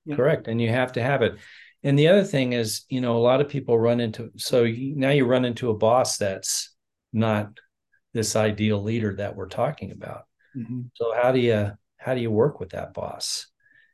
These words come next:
Speaker 2: And, you know, this is, these are, I, you know, I reflect back on, you know, all of my career and stuff. And one of the ways I think is y-, it's all about the relationship you have with them.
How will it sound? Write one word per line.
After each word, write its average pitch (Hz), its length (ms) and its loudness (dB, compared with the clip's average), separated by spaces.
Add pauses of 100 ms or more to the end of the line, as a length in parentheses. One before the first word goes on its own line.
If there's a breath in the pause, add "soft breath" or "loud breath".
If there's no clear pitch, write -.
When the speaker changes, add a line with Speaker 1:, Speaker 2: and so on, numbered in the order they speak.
(180)
Speaker 2:
And, 120 180 2
you 120 80 2
know, 117 180 2
this 135 280 0
is, 123 340 -4
these 127 400 -4
are, 123 160 0
I, 123 80 2
you 135 300 -2
know, 117 80 0
I 113 200 0
reflect 120 460 -2
back 110 300 0
on, 104 440 -2
you 113 140 -6
know, 104 400 -4 (100)
all 110 220 0
of 107 60 2
my 110 180 0
career 101 320 -4
and 95 100 -8
stuff. - 400 -4
And 110 260 -2 (480 soft breath)
one 151 180 4
of 190 80 4
the 160 80 8
ways 123 320 4
I 113 80 2
think 120 340 -4
is 120 280 -2
y-, 117 220 -12
it's 120 400 -6
all 117 220 4
about 123 320 0
the 117 80 -2
relationship 110 720 -4
you 95 120 -12
have - 240 -8
with 104 120 -12
them. - 240 -18